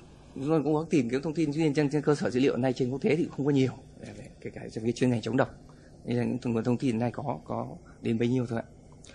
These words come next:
À, về thiếc, thiếc là một kim loại trắng, bạc, mềm và khô, về cơ bản nó là không độc.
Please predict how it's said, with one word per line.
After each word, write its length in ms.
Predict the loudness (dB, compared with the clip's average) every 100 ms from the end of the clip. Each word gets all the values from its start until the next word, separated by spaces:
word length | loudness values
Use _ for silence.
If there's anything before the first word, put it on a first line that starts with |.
| -20 -20 -20 -20 _ _
À, 360 | -4 -2 -2 -6 -14 _ _ 0
về 120 | 2
thiếc, 200 | 4 4 4
thiếc 140 | 6
là 80 | 6
một 100 | 8
kim 140 | 8
loại 160 | 10 8
trắng, 220 | 6 2 4
bạc, 220 | 2 4
mềm 300 | 6 6 4 -6
và 160 | -6
khô, 240 | 2 2 4
về 120 | 4
cơ 120 | 4
bản 140 | 2 0
nó 160 | 0
là 60 | 0
không 140 | 0
độc. 200 | -2 -4